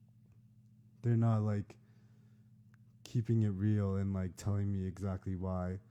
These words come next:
they're looking for this new role. So if you're able to kind of be honest with whoever's interviewing you about that, and also just kinda share your background and share why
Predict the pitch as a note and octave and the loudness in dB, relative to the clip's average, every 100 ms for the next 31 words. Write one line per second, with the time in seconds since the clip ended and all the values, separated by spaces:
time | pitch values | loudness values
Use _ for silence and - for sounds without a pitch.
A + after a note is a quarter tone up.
0 | - - - - - - - G2+ G2 G2 | -20 -20 -20 -20 -20 -12 -4 -2 -2 -2
1 | G#2 G2 - F#2 F#2+ - G2 G2 F#2 F2 | -4 -4 -4 -4 -6 -4 -4 -2 -4 -6
2 | F2+ - - - G#2+ G2+ G2+ F2+ F#2 - | -8 -12 -14 -10 -2 0 0 -2 -4 -4
3 | G#2+ G2+ - A#2 G#2+ A#2 C3 - - B2 | -2 -2 0 -2 0 0 0 -2 -2 0
4 | A#2+ G#2 - - - - - - A2+ G#2+ | 0 -2 -8 -20 -20 -20 -12 0 2 4
5 | G#2 G#2 - G2+ A2 G#2 G#2 G2+ G#2 G2 | 2 0 -2 -4 -2 0 0 0 0 -2
6 | F#2+ G2+ G2+ G2+ G2 F#2 F#2+ - - A2+ | -2 -4 -4 -4 -6 -4 -6 -8 -2 0
7 | A2+ A2 - - - - - - A#2 A#2+ | 2 0 -4 -16 -20 -20 -20 -10 -2 2
8 | A#2+ B2+ A2+ A#2 - - B2 A#2 - A2 | 2 2 0 0 -2 2 4 4 2 4
9 | A2 G#2+ G2+ G2+ - G2 F#2 G2 G2 - | 4 4 2 0 0 0 0 0 -2 -4
10 | - G2+ G2 G2+ - - - - - - | -2 0 0 -2 -6 -16 -20 -20 -20 -20
11 | - - G#2 G#2 G2+ G2 G2+ G2+ | -20 -4 2 4 4 2 2 2